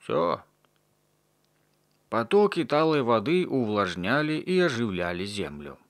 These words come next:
Капли, падавшие с веток и сводов земляного жилища в первые безморозные полдни, ночами замерзали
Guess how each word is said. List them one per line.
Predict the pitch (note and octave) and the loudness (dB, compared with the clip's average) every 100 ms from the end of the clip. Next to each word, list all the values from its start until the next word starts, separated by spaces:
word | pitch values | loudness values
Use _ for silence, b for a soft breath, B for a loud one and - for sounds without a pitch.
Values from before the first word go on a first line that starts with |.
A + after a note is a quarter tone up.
| _ _ _ _ _ _ B B B B B B | _ _ _ _ _ _ B B B B B B
Капли, | - F#3 G3 A#2+ G2+ | 2 2 2 -2 -6
падавшие | - F#2+ F#2+ F2 - F#2+ | 0 -2 0 -6 -6 -6
с | F2+ - | -6 -6
веток | G#2+ D#3+ - A#2+ | -4 -4 -6 -8
и | F2+ | -10
сводов | - F#2+ G2 F2+ | -8 -4 -4 -4
земляного | F#2 F#2+ F2+ E2+ E2 D#2+ | -6 -6 -6 -6 -6 -8
жилища | F2 E2+ D#3+ E3 D3 C3 | -8 -6 -6 -6 -6 -8
в | |
первые | - C#3 C#3 B2+ A#2+ | -6 -6 -4 -4 -4
безморозные | A2 G#2 G#2+ G2+ G2+ G2 G2+ F#2+ | -4 -2 -2 0 -2 -2 -6 -6
полдни, | - G2+ G2 F#2+ F2+ E2 _ _ _ _ G#3 | -2 -2 -2 -4 -6 -8 _ _ _ _ 0
ночами | A3+ F#3 D3 E3 F3 | 0 0 0 -2 -2
замерзали | D#3+ E3+ D#3+ E3 D3+ D#3 C#3+ | -2 -2 -2 -4 -6 -8 -12